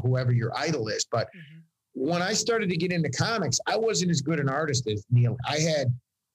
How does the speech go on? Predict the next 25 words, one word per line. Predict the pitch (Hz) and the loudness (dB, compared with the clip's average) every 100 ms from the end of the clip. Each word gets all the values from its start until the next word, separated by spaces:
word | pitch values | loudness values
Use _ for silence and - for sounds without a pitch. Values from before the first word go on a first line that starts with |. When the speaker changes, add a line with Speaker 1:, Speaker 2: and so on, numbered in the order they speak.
| _ - | _ -6
Speaker 1:
the | 139 | 0
examples | 135 139 185 175 123 | 2 2 0 0 2
I | 160 | 2
had | 180 139 127 | 2 2 2
were | 117 | 2
John | - - 151 | 2 0 0
Buscema, | 143 - 127 135 139 | 0 0 0 0 2
Neil | 131 123 120 | 2 2 2
Adams, | 117 127 143 143 139 127 - | 0 0 0 2 2 0 0
Gil | - 139 | -2 0
Kane, | 123 - 127 139 139 123 | 0 2 2 4 2 2
Gene | 120 131 | 2 0
Colan. | 127 131 151 | 0 0 0
These | 220 185 | 0 0
were | |
tremendous | - 156 143 156 170 131 | -2 -2 0 2 2 0
draftsmen. | - 123 147 - 120 101 | 0 0 0 -2 -2 -2
I | 127 | -4
couldn't | - 160 123 | 0 2 2
draw | 123 127 151 | 4 2 2
as | 127 120 | -2 -2
well | 101 | -2
as | 98 - | -2 -4
them. | 101 98 | -4 -2
So | - 123 107 110 | -2 0 0 -4